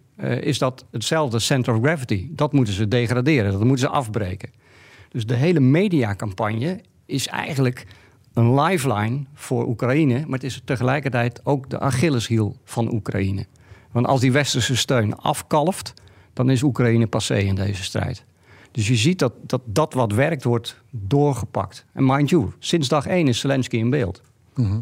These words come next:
Speaker 1: Zelensky is al vijfhonderd dagen lang in beeld, kan vijfhonderd dagen lang communiceren. Dave zei al, eh, eh, Oekraïners zijn heel goed in de, in de verdediging, maar ook in het kunnen blijven communiceren. En de Russen slagen er niet in om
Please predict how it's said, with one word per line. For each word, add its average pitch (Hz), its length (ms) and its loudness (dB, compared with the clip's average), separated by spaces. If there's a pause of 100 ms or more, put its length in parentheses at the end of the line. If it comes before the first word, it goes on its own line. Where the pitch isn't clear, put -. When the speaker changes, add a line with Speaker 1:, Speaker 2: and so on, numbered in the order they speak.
(120)
Speaker 1:
Zelensky 156 440 0
is 135 180 2
al 120 120 2
vijfhonderd 139 840 0
dagen 123 480 0 (100)
lang 127 360 0
in 113 160 2
beeld, 120 320 0
kan 101 200 -4
vijfhonderd 123 580 0
dagen 117 300 0
lang 113 220 0
communiceren. 107 800 -2 (640)
Dave 131 200 2
zei 160 240 0
al, 95 280 0
eh, - 420 -4
eh, - 140 -8
Oekraïners 135 400 2
zijn 127 120 2
heel 143 160 4
goed 127 200 0
in 123 100 0
de, 117 160 -2
in 117 180 -2
de 113 80 -2
verdediging, 120 580 0
maar 127 160 0
ook 185 300 0
in 117 140 0
het 107 180 -2 (520)
kunnen 147 280 2
blijven 120 340 0
communiceren. 117 680 0 (180)
En 123 100 0
de 123 80 2
Russen 147 240 -4
slagen 127 400 -2
er 113 180 0
niet 147 280 2
in 147 320 -2 (160)
om 107 240 -2